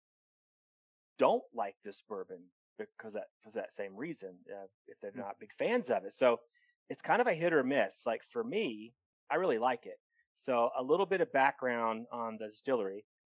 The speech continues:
Speaker 1: So it is the Nevada Agency Distilling Company. It was founded in twenty twelve by Aaron Chipanek and Jonathan Hensley, and it's in Las Vegas. So of all places, I would never imagine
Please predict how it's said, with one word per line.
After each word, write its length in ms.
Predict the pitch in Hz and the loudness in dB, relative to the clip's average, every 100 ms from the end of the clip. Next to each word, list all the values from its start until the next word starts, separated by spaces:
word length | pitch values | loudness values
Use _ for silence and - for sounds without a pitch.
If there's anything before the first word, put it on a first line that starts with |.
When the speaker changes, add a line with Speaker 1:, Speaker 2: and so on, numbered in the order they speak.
| _ _ | _ _
Speaker 1:
So 140 | 117 - | -2 -2
it 140 | 139 | -2
is 220 | 139 143 | -2 -4
the 80 | 131 | -4
Nevada 560 | 120 113 117 117 123 123 _ _ _ _ _ _ _ _ _ | -4 2 4 4 2 -2 _ _ _ _ _ _ _ _ _
Agency 420 | 127 127 131 - 127 | -4 -4 -6 -6 -8
Distilling 380 | 113 127 120 | -4 -4 -2
Company. 520 | 117 110 - 107 104 120 _ _ _ | -2 -4 -2 -6 -8 -10 _ _ _
It 60 | 110 | -6
was 120 | 107 - | -6 0
founded 300 | 123 131 135 | 2 2 0
in 120 | 120 | -4
twenty 320 | 104 120 120 156 | -4 -4 -4 -4
twelve 460 | - 110 104 131 - _ _ - | 0 2 2 -2 -6 _ _ -4
by 280 | 110 104 107 _ _ _ _ 127 | -4 -4 -12 _ _ _ _ -4
Aaron 280 | 127 131 127 | -2 -4 -6
Chipanek 380 | 143 131 123 123 - _ | -8 -6 -4 -6 -10 _
and 400 | 113 107 107 101 | -10 -8 -8 -10
Jonathan 580 | 110 113 123 - 131 127 123 | -4 -2 -2 -4 -6 -6 -6
Hensley, 560 | 131 127 104 101 110 - _ _ _ _ _ | -6 -6 -8 -10 -12 -16 _ _ _ _ _
and 220 | 117 127 | -2 0
it's 160 | 135 160 | -2 -2
in 140 | 160 | 2
Las 260 | 143 151 147 | 4 4 2
Vegas. 440 | 139 151 113 95 - - | 0 2 0 -8 -14 -4
So 100 | 107 | 0
of 120 | 107 | 4
all 160 | 117 | 6
places, 560 | - 135 117 - 101 95 | 6 4 4 2 -10 -8
I 60 | 104 | -2
would 120 | 117 | 2
never 260 | 123 120 127 | 2 4 4
imagine 580 | 131 123 104 98 98 | 6 4 4 0 -10